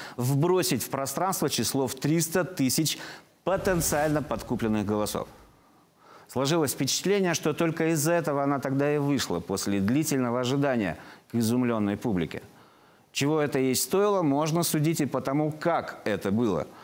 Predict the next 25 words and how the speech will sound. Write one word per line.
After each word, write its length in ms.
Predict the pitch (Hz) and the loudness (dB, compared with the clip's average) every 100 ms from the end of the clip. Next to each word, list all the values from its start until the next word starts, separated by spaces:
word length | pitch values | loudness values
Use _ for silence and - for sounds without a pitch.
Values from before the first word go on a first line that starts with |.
| - - | -20 -6
Как 120 | 120 | -2
говорит 280 | 117 131 127 | 0 0 0
одна 340 | 127 131 131 120 | 0 0 2 2
из 140 | 104 | 2
бывших 360 | 120 110 104 - | 0 0 -2 -2
коллег, 400 | 139 185 226 - - - - | 0 2 0 -4 -18 -20 -4
не 240 | 160 170 170 | 0 2 2
скрывающая 680 | - 185 190 175 - 127 | 2 2 2 2 2 2
своей 340 | 120 135 139 120 | 2 2 2 2
любви 340 | 123 127 127 | 2 2 0
к 60 | - | 0
Санду: 440 | 127 101 85 - - - - | -2 0 0 -2 -8 -18 -6
«Во-первых, 760 | 104 101 - 139 175 175 165 - | -2 -2 0 0 2 0 -2 -4
это 420 | 95 95 110 107 - - _ - | -2 -2 -2 -4 -8 -20 _ -10
красиво». 600 | 85 87 - 107 78 - - - - - _ _ | -6 -4 -2 0 0 -4 -10 -20 -20 -20 _ _
К 80 | - | -2
слову, 240 | 220 220 | 2 2
насладиться 580 | 190 175 190 185 147 147 | 2 2 2 2 2 2
этой 180 | 143 143 | 0 0
красотой 520 | 165 - 185 220 202 | 0 -2 0 2 2
отнюдь 360 | 180 190 190 | 2 0 2
не 80 | 180 | -2
так 260 | 156 180 - | 0 -2 0
просто. 400 | 185 170 - 110 | 0 2 0 0
Видеоисходники 1120 | 110 143 147 147 139 - 196 151 117 - 92 | 2 2 2 2 0 0 2 2 0 -2 -4